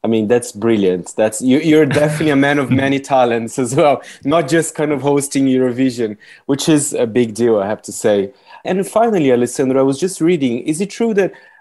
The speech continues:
Speaker 1: you know, you, you're telling me that you have plans for theater as well? Is that true for later this year?
Speaker 2: Uh, yeah, because I'm, I'm forty now.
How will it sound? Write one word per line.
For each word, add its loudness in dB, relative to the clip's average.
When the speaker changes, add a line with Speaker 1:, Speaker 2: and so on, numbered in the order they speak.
Speaker 1:
you -4
know, 0
you, 0
you're -2
telling 2
me 2
that 0
you 0
have -6
plans -6
for -6
theater -2
as -6
well? -4
Is -8
that 0
true -2
for -2
later 0
this -4
year? 0
Speaker 2:
Uh, 0
yeah, 0
because -2
I'm, -2
I'm -2
forty 0
now. -2